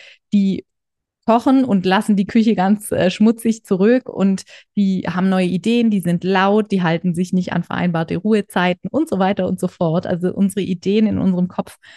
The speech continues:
machen einfach, was sie wollen, auch wenn wir uns eigentlich gerade vorgenommen haben, ganz konzentriert und fokussiert an einer Sache zu sein.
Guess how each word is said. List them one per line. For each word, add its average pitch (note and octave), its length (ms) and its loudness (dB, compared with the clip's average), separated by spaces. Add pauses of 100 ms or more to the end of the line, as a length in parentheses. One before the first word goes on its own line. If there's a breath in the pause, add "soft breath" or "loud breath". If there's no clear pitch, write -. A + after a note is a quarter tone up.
(360 loud breath)
machen G#3 300 0
einfach, G3 520 -2
was F#3+ 200 -2
sie E3 180 0
wollen, E3+ 340 2
auch - 180 -4
wenn G#3 200 2
wir F#3 120 -2
uns D#3 140 -4
eigentlich D#3+ 400 -6
gerade D3+ 280 -4
vorgenommen D#3 580 -2
haben, D#3+ 180 -2
ganz D#3+ 280 -6
konzentriert D#3+ 640 -6
und F3 120 -4
fokussiert F3 560 -6
an E3+ 140 -6
einer F3 300 -2
Sache E3+ 280 -6
zu - 160 -12
sein. F3 360 -6